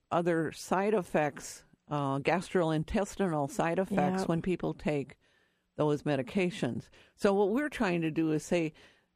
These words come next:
Speaker 1: uh, you know, take a look at lifestyle and your eating habits, and we find with some of our recommendations that people can turn around that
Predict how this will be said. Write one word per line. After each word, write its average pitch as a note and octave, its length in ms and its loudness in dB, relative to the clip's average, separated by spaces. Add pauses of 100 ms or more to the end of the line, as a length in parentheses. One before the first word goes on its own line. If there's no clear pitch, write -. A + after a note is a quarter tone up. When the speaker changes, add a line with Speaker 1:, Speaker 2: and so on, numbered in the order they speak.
(140)
Speaker 1:
uh, E3+ 180 2
you G3 140 2
know, G3 100 2
take B3 240 0
a B3 60 2
look A3+ 260 2
at E3+ 160 2
lifestyle F3 720 2
and D#3+ 140 2
your C#3+ 160 -2
eating A#3 340 0
habits, D#3+ 680 0 (140)
and D#3 500 0 (480)
we A#3 220 0
find F3+ 640 0 (260)
with E3+ 220 2
some G3+ 220 0
of F3+ 100 0
our F#3 160 0
recommendations E3+ 1120 0
that E3 240 0
people G3+ 320 -2
can D#3+ 240 -2
turn G#3+ 260 -2
around G3 500 0
that D#3 340 0